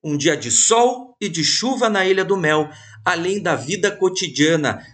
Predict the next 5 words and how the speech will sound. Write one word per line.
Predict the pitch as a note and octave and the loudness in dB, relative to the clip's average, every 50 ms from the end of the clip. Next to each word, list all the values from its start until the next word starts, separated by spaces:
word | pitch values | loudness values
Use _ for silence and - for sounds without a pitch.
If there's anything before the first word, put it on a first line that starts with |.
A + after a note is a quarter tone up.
| _ _ _ | _ _ _
dos | D3 D3 C#3+ | 0 0 0
moradores | D#3 D#3+ E3 D#3 D3+ C#3+ B2 - C3+ C#3 C3 A#2+ G#2+ | 2 2 2 4 2 2 0 2 2 2 2 2 -2
de | G2 G2+ G#2 | -4 -8 -10
Paranaguá, | - - A2 G#2+ G#2+ A2+ A2+ G#2+ G#2 F#2 F2 A#2+ F3 G3+ A#3 B3 A#3+ - - _ _ _ _ _ | -6 -2 -2 0 0 0 -2 -2 -4 -2 2 2 2 2 2 -2 -8 -14 -20 _ _ _ _ _
Morretes | F3+ G#3 G3 C3+ C3 D3 D3+ D3 D3 - D#3 D3 - - - - _ | 2 2 4 4 4 2 2 2 -2 -6 -6 -4 -4 -6 -8 -10 _